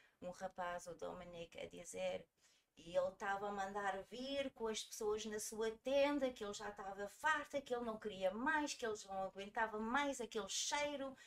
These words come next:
e começou a varrer e a limpar a tenda. "Eu quero ter uma tenda limpa, bem cheirosa, e vocês tiram essa vossa roupa suja e <laughs>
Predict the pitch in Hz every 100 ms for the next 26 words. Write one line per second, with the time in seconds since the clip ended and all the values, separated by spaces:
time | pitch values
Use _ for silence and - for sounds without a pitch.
0 | - 247 247 214 208 - 190 185 185 175
1 | 175 190 196 208 175 180 180 170 165 190
2 | - 185 - - _ - - - 185 -
3 | 285 285 269 269 269 247 247 220 - 247
4 | 254 254 226 214 _ _ - 247 277 285
5 | 262 247 247 - _ 196 269 277 - 226
6 | 214 220 226 226 220 220 - - - 185
7 | 202 208 226 214 - - 285 277 240 247
8 | 233 214 226 - 208 190 214 254 233 220
9 | - 254 285 269 254 220 226 -